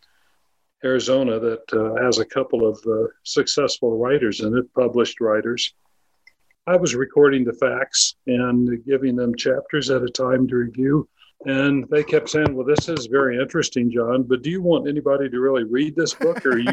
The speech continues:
just want to record facts?" And so I finally evolved into this, uh, genre that's called creative nonfiction. You use dialogue, you use descriptive scenes, uh, you have to use,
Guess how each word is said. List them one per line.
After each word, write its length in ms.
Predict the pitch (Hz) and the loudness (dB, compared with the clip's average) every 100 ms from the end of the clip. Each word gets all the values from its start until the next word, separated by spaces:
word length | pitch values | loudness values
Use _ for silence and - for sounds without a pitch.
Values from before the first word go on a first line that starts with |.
| - | -4
just 200 | 170 - | -4 0
want 140 | 156 - | 0 -2
to 80 | - | -4
record 480 | 113 - 151 139 117 | -4 -2 0 0 -2
facts?" 520 | 151 139 104 - - | -4 0 -2 -2 -4
And 260 | 127 123 - - - - - _ - _ - - - | 0 0 0 -8 -10 -12 -12 _ -16 _ -8 -6 -16
so 380 | - 135 139 139 | -2 0 2 2
I 80 | |
finally 460 | 135 160 165 156 139 | 0 -2 0 2 0
evolved 460 | 123 127 127 127 131 | 2 2 2 0 -2
into 180 | 123 | -2
this, 400 | 120 113 - - - | 0 -2 0 -4 0
uh, 280 | 117 113 - - _ _ _ _ _ 127 | 0 0 -2 -10 _ _ _ _ _ -4
genre 440 | 135 139 135 120 | 0 2 0 -2
that's 220 | 120 117 | -4 -6
called 420 | - 131 120 117 - | -2 0 0 -2 -6
creative 440 | - 139 143 131 123 | -4 0 2 0 0
nonfiction. 880 | 123 120 117 131 123 - 101 107 - _ _ _ _ _ _ _ _ _ _ | 0 -2 -2 0 0 0 0 0 -4 _ _ _ _ _ _ _ _ _ _
You 200 | 156 151 | -2 2
use 280 | 151 135 110 | 2 0 -2
dialogue, 760 | 139 143 147 147 143 147 127 | -2 0 0 2 2 0 0
you 80 | 123 | -2
use 320 | 120 123 117 | 0 0 0
descriptive 680 | - - - 160 - 135 - | -2 -2 0 -2 0 -2 -2
scenes, 600 | 143 143 139 135 131 - | -2 0 0 0 -4 -4
uh, 140 | 117 | -2
you 260 | 117 117 120 | -2 -2 -2
have 140 | 147 - | -2 2
to 80 | |
use, 240 | 139 131 | 2 2